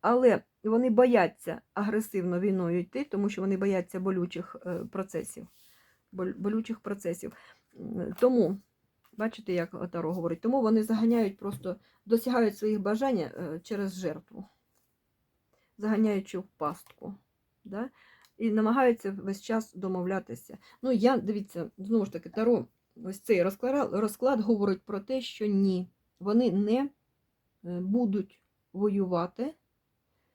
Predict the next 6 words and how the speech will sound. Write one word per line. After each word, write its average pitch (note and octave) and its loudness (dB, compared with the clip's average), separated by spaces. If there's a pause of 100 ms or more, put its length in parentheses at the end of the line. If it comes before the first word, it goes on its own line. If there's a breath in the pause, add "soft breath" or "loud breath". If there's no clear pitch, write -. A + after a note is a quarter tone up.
(640)
тому A3+ 4
що - -4
у A3+ 4
них C4+ 2 (380 soft breath)
зовсім B3 0
інші A3 0